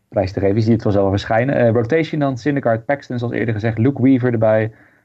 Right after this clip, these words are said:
Eh, van de Cardinals, Blake Snell. Van de Rays, Cody Allen dan als enige closer dus. Eh, Addison Reed erbij, waarvan ik hoop dat hij een closer wordt. Chad Green van de Yankees als reliever. En dan nog Charlie Morton, starting pitcher, Joe Musgrove,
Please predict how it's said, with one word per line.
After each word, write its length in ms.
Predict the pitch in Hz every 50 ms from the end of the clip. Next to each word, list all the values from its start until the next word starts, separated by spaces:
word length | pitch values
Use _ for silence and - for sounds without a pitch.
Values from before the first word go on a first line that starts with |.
| _ _ _ _
Eh, 220 | - 95 92 92 92
van 140 | 95 104 101
de 80 | 95
Cardinals, 500 | 101 - 120 117 113 110 110 107 104 101 104
Blake 300 | 110 107 104 101 101 -
Snell. 340 | - 135 131 131 135 135
Van 200 | 120 113 110 104
de 120 | 98 101 98
Rays, 540 | 101 110 123 127 131 127 120 120 - - _
Cody 320 | - 117 113 107 104 101 101
Allen 220 | 123 127 127 113 107
dan 120 | 104 101
als 100 | 101 98
enige 300 | - 107 104 101 95 -
closer 380 | - 123 123 135 147 143 143 135
dus. 280 | 143 147 143 143 - -
Eh, 160 | - - -
Addison 400 | - - 101 101 101 - 107 104
Reed 220 | 110 123 139 135 -
erbij, 200 | 120 120 120 117
waarvan 260 | 117 113 117 104 101
ik 100 | 101 -
hoop 320 | 104 104 131 143 - - _ _
dat 160 | - 113 113
hij 100 | 120 113
een 60 | 113
closer 340 | 113 123 117 113 110 107 107
wordt. 260 | 104 110 110 110 - _ _ _ _ _ _ _ _ _
Chad 260 | - - 120 113 113 -
Green 300 | 117 117 127 131 123 113
van 120 | 117 107
de 120 | 107 104
Yankees 400 | 104 110 113 113 113 117 110 -
als 100 | 110 101
reliever. 380 | 101 101 101 101 104 95 95 104
En 80 | 101 101
dan 120 | 101 98
nog 160 | 98 98 98 -
Charlie 380 | - - 117 110 107 110 113 104
Morton, 500 | 104 104 107 107 104 104 - 104 101 101
starting 420 | 107 - 120 104 107 117 113 113
pitcher, 480 | - 104 - - - - 104 101 101 98
Joe 280 | 95 104 104 101 98 107
Musgrove, 600 | 127 135 - - 127 120 120 117 113 113 -